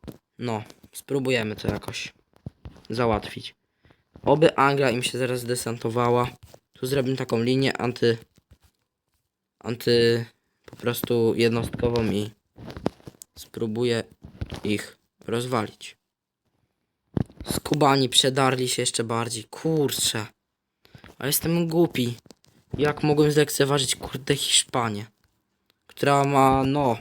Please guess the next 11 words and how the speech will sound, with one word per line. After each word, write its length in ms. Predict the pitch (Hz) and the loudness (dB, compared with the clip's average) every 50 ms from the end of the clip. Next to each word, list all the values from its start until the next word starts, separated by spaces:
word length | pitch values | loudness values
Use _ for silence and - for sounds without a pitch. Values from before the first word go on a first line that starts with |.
| - - - - - - - | -6 -16 -14 -14 -14 -10 -8
spore 420 | - - - - 156 143 123 120 | -8 -6 0 2 4 4 4 4
jednostki. 580 | 117 110 110 110 110 110 - - - - 117 - - - _ - - - _ _ _ _ _ _ _ _ _ _ _ _ _ _ _ _ _ _ _ _ _ _ _ _ - - - - - - - | 2 2 0 -2 -4 -4 -6 -10 -12 -12 -12 -12 -12 -16 _ -20 -20 -20 _ _ _ _ _ _ _ _ _ _ _ _ _ _ _ _ _ _ _ _ _ _ _ _ -18 -16 -14 -14 -14 -8 -4
Teraz 240 | - 127 127 127 123 | -2 0 0 0 0
będę 320 | 123 131 131 131 127 127 | 0 0 2 2 2 2
przechodził 520 | 123 - _ - - - - 135 127 135 135 | 0 -2 _ -6 -6 -4 -2 -2 -2 -2 -2
do 100 | 135 135 | -4 -2
kontrofensywy 840 | - 143 131 - - - 113 - 131 127 - - 120 117 127 139 151 151 _ _ _ _ _ _ _ _ _ _ _ _ _ _ _ | -2 -4 -4 -4 -6 -8 -6 -6 -6 -4 -2 -2 -2 0 0 -2 -2 -4 _ _ _ _ _ _ _ _ _ _ _ _ _ _ _
i 60 | - - | -14 -14
spróbujemy 640 | - - 117 127 120 113 123 127 120 123 127 127 127 - _ _ _ _ _ _ _ _ _ _ _ _ _ _ _ - | -10 -6 -6 -4 -2 0 0 0 2 0 0 -2 -4 -8 _ _ _ _ _ _ _ _ _ _ _ _ _ _ _ -10
coś 240 | - 120 123 - - | -8 -6 -6 -6 -4
ugrać. 580 | - 160 156 139 131 120 110 98 - - - | -2 -2 0 0 0 0 -2 -2 -6 -10 -12